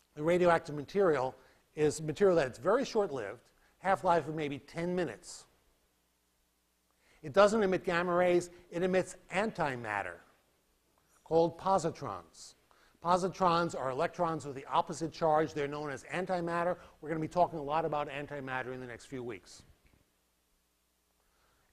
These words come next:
Antimatter is emitted. Now, when, this is a nucleus that emits antimatter, emits a positron. Now, antimatter, when it's inside a human, will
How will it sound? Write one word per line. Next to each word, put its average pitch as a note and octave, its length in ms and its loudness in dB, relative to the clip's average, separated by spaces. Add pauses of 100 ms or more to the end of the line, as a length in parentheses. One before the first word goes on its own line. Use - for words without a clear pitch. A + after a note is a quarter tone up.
Antimatter F3 680 2
is C#3+ 160 -6
emitted. E3 340 2
Now, C3+ 220 -2 (100)
when, F3 180 -2 (440)
this F3+ 200 0
is B3 120 -2
a G3 120 4
nucleus F#3 800 2 (300)
that A3 120 4
emits G3+ 320 4 (120)
antimatter, G3 680 -2 (1120)
emits A3+ 220 -2
a B3 40 4
positron. G#3+ 720 -2 (720)
Now, F3 220 -4
antimatter, F#3 680 4
when E3 200 0
it's D#3+ 220 -6
inside E3+ 680 0
a C3+ 80 -4
human, B2+ 560 -6 (540)
will G#3+ 560 6